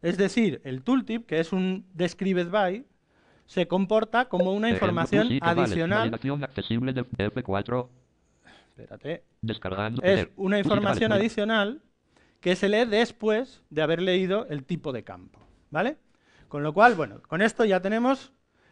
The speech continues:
Speaker 1: el etiquetado básico. <clears throat> Ahora vamos a ver otra cosa que son los estados, las propiedades que pueden tener los campos. Entonces, en este caso yo voy a mostrar cómo puedo, con area required y area invalid, etiquetar los campos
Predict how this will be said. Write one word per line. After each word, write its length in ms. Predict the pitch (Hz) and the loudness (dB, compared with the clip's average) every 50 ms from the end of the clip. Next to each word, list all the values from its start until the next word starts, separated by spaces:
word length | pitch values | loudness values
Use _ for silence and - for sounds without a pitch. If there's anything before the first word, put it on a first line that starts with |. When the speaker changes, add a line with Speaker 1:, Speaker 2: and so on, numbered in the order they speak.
| _ _ - | _ _ -2
Speaker 1:
el 140 | 175 180 | 0 2
etiquetado 540 | 180 175 - 175 - 175 170 196 202 202 190 | 2 2 0 0 -2 2 4 6 8 8 6
básico. 520 | 151 123 113 - - - - - 90 - _ _ _ _ _ _ _ - | 6 4 -2 -6 -10 -16 -18 -16 -18 -20 _ _ _ _ _ _ _ 0
<clears throat> 300 | - - 240 214 220 208 | 4 6 6 6 4 2
Ahora 160 | 175 196 240 | 2 4 4
vamos 200 | 240 247 262 254 | 4 4 2 2
a 60 | 247 | 4
ver 160 | 233 254 247 | 4 4 2
otra 220 | 226 226 - 220 208 | 2 0 0 0 0
cosa 200 | 240 254 254 233 | 0 0 0 0
que 100 | 208 208 | 0 2
son 200 | 208 240 254 233 | 0 0 2 2
los 220 | 208 226 277 - - - | 2 2 2 0 -4 -8
estados, 600 | 156 151 - - - 170 131 101 101 104 - - | -8 -8 -6 -2 -2 0 0 -2 -4 -10 -12 -10
las 120 | 131 127 | -12 -10
propiedades 560 | - - 147 - 160 160 175 190 214 214 208 | -8 -10 -8 -4 -2 0 2 2 2 2 0
que 80 | - 175 | -6 -8
pueden 240 | 160 185 185 180 175 | -6 -6 -6 -4 -4
tener 280 | 180 175 175 196 208 - _ _ _ _ _ _ - | -6 -4 -4 -6 -6 -8 _ _ _ _ _ _ -8
los 180 | 139 139 - | -8 -8 -6
campos. 460 | - 147 127 113 - - - - _ _ _ _ _ _ _ _ _ _ | -6 -6 -6 -6 -10 -16 -20 -20 _ _ _ _ _ _ _ _ _ _
Entonces, 440 | - 147 147 190 180 147 - 113 120 | -10 -2 0 2 2 2 0 -6 -4
en 100 | 165 185 | -2 -2
este 200 | 214 - 254 233 | -2 0 0 2
caso 260 | 220 247 277 262 262 | 4 4 4 6 4
yo 120 | 226 208 202 | 4 6 6
voy 140 | 202 196 | 6 6
a 120 | 202 202 196 | 6 6 6
mostrar 520 | 202 202 214 - - 240 254 285 294 - | 4 0 -2 0 2 4 4 4 2 0
cómo 320 | - 202 214 214 196 196 190 | 0 2 4 4 4 2 2
puedo, 460 | 196 214 208 175 147 117 101 - _ _ _ _ _ _ _ _ | 4 4 4 4 4 0 -4 -8 _ _ _ _ _ _ _ _
con 280 | - 156 160 156 160 - - | -2 0 0 0 0 -2 0
area 260 | 180 190 202 208 220 | 4 4 6 6 6
required 540 | 202 202 208 196 - 262 254 190 139 104 98 _ _ | 4 4 2 0 0 0 0 0 0 -4 -6 _ _
y 120 | - 123 139 | -10 -6 -4
area 200 | 139 151 170 185 | -2 -2 -2 0
invalid, 420 | 208 214 233 240 240 247 262 285 - - _ _ _ _ _ _ - | 2 4 4 4 4 4 0 -4 -6 -12 _ _ _ _ _ _ -6
etiquetar 580 | - 170 170 208 208 196 226 202 - 196 190 | -4 -4 -2 -2 0 0 0 0 2 2 2
los 160 | 202 220 233 - | 2 2 0 2
campos 580 | - 233 240 233 196 226 233 311 - - _ | 2 2 4 4 2 0 -2 -2 -4 -10 _